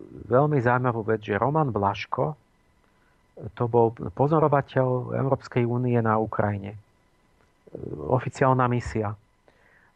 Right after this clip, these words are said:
A, a čo ten hovoril? Boli tam šesťdesiat dní a mali tristopäťdesiat sedení na Dniepropetrovsku s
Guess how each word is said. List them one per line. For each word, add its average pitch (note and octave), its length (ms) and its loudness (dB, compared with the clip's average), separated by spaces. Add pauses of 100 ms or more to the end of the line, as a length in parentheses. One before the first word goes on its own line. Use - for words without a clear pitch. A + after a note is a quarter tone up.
(100)
A, G#2+ 240 2
a - 240 -10
čo C#3+ 160 -4
ten G3 240 2
hovoril? A2 480 2
Boli B2+ 240 2
tam A2+ 160 -2
šesťdesiat C#3 400 0
dní B2 240 -6
a A#2 80 -2
mali G#2+ 240 -2
tristopäťdesiat C3 960 -2
sedení A2+ 560 0
na A2 160 2
Dniepropetrovsku A2+ 960 -4
s - 20 -10